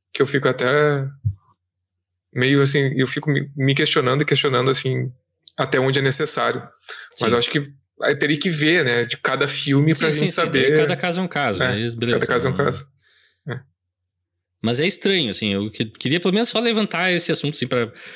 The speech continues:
Speaker 2: ficar na cabeça das pessoas, que eu acho uma coisa que vale a pena pensar. E se por algum acaso tu faz filmes trashes e nunca parou pra pensar nisso, para pra pensar um pouquinho. Por que que a gente tá repetindo essas coisas ainda?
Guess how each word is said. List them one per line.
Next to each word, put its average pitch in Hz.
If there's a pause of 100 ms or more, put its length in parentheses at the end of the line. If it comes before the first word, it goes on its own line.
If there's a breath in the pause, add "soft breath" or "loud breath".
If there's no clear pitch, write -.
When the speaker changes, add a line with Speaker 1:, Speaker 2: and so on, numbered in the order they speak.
(100)
Speaker 2:
ficar 160
na 185
cabeça 156
das 160
pessoas, 143
que -
eu 160
acho 151
uma 156
coisa 151
que -
vale 139
a 147
pena 143
pensar. 135
E 160
se 151 (320 loud breath)
por 170
algum 190
acaso 202
tu -
faz 175
filmes 175
trashes 135 (320 loud breath)
e 143
nunca 165
parou 156
pra 165
pensar 143
nisso, 151 (160)
para 302
pra -
pensar 277
um 262
pouquinho. 196 (440 soft breath)
Por 131
que 175
que -
a 185
gente 175
tá 170
repetindo 147
essas 127
coisas 117
ainda? 107